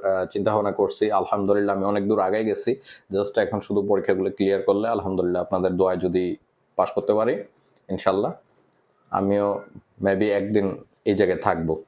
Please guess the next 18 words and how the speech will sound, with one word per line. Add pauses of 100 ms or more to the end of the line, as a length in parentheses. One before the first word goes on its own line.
(340)
ইনশাল্লাহ। (920)
তো
যাক,
এই
ছিল
মোটামুটি।
এই
আমি
officer
of (100)
the (100)
watch (340)
কোর্সটি (100)
করব, (500)
আহ,
এখানে
দেওয়া
আছে।